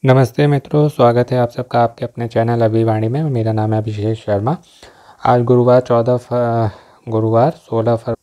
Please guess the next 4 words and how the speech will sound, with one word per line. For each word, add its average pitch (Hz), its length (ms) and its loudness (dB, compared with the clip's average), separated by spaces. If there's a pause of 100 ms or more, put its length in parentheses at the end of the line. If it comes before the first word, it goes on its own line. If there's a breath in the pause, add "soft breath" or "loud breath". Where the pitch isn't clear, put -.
(1080)
Thursday, 123 560 2
sixteenth 120 380 -2
of 113 200 2
February, 113 440 2